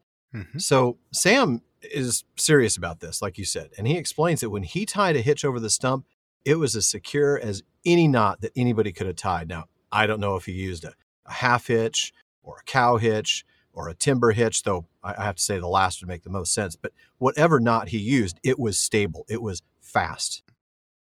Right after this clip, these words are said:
Speaker 1: Well, I'm just gonna have to trust you on that because I don't
Speaker 2: Okay.
Speaker 1: know my knots or my hitches
Speaker 2: Mm-hmm.
Speaker 1: or whatever.
Speaker 2: Yeah, well, um, yeah, I, I, I do.
Speaker 1: <laughs> Well, I'm glad
Speaker 2: So,
Speaker 1: you do.
Speaker 2: so we'll, uh, <laughs> we'll, we'll just move
Speaker 1: All
Speaker 2: it
Speaker 1: right,
Speaker 2: on right
Speaker 1: well, let's
Speaker 2: there.
Speaker 1: move on then.
Speaker 2: Yeah, yeah.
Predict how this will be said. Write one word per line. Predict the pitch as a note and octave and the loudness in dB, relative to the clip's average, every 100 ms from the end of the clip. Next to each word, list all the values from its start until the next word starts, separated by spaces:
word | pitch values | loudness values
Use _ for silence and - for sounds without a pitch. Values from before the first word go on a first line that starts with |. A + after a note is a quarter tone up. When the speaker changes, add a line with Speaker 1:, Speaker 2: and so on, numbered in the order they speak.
| - | -2
Speaker 1:
Well, | A2 | 0
I'm | G2+ A2 | 0 -4
just | B2+ | -4
gonna | A#2 G#2 | 0 0
have | G2 | 0
to | - | 0
trust | G2+ - | -2 -2
you | F2+ | -6
on | E2+ | -6
that | F2+ F2 | -6 -6
because | G#2 G2 F2 | -2 -2 -2
I | A#2 | 0
don't | G#2+ | 0
Speaker 2:
Okay. | F#2+ | 0
Speaker 1:
know | G2 | -4
my | F2+ | -4
knots | F2+ F#2 E2 D#2+ - | -4 -4 -4 -6 -8
or | |
my | E2+ E2 | -6 -4
hitches | G#2+ F#2+ F2 D#2+ | -4 -4 -8 -8
Speaker 2:
Mm-hmm. | |
Speaker 1:
or | E2 | -8
whatever. | D#2+ D#2+ E2 _ _ _ - | -6 -8 -12 _ _ _ -16
Speaker 2:
Yeah, | E2+ D#2 G#2 | -14 -16 -18
well, | E2+ E2 | -18 -16
um, | D#2+ E2+ _ _ _ _ _ | -18 -20 _ _ _ _ _
yeah, | - D#2+ | -20 -18
I, | F2+ _ _ - | -18 _ _ -20
I, | - - G2+ | -20 -10 -8
I | |
do. | E2+ F2 _ _ _ _ - - - | -8 -14 _ _ _ _ -18 -12 -6
Speaker 1:
<laughs> | - - - - - - A3+ | -6 -2 4 4 4 0 0
Well, | F3 E3 | 0 0
I'm | G#3 | 2
glad | G3+ A#2 | 4 2
Speaker 2:
So, | F2 | 0
Speaker 1:
you | C#3+ | -6
do. | C#3 E3+ D3+ - - - | -6 -6 -6 -12 -14 -6
Speaker 2:
so | A2+ | -2
we'll, | G#2+ A#2 A2+ | 2 2 4
uh, | A2 G#2+ G#2 G#2 G#2 - | 2 2 0 0 -2 -6
<laughs> | |
we'll, | - A2 - | -10 -6 -2
we'll | C#3+ D3 | 0 2
just | A#2 | 2
move | B2 | 6
Speaker 1:
All | A#2+ | 6
Speaker 2:
it | |
Speaker 1:
right, | A2+ A3+ | 8 6
Speaker 2:
on | G#2 | 4
right | |
Speaker 1:
well, | E3 | 0
let's | E3+ F3 | 0 0
Speaker 2:
there. | F#3 | 0
Speaker 1:
move | G3 | 2
on | C4 C3+ | 2 2
then. | C#3 F#3 - - | -8 -8 -12 -4
Speaker 2:
Yeah, | C4 E3+ E2 - - | 2 4 2 -2 -2
yeah. | A2+ | -2